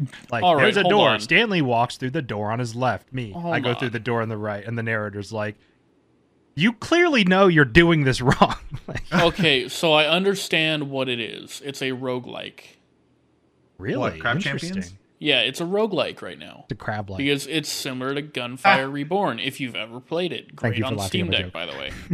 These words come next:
Speaker 1: <laughs>
Speaker 2: Ryan, this is for you. Gunfire Reborn, amazing on Steam Deck.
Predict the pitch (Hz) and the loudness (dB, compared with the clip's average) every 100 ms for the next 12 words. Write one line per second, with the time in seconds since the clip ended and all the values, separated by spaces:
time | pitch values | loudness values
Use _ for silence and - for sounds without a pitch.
0 | - 175 - - _ _ _ _ - 120 | -2 -4 -8 -12 _ _ _ _ -12 -8
1 | 123 123 131 143 160 156 131 - 117 120 | -8 -8 -12 -10 -4 -2 -2 -4 -6 -4
2 | 131 131 139 139 147 127 95 120 127 117 | -4 -2 -2 -2 -2 -4 -6 -8 -6 -4
3 | 123 131 127 127 - 139 123 110 - | -6 -8 -8 -8 -8 -8 -8 -12 -16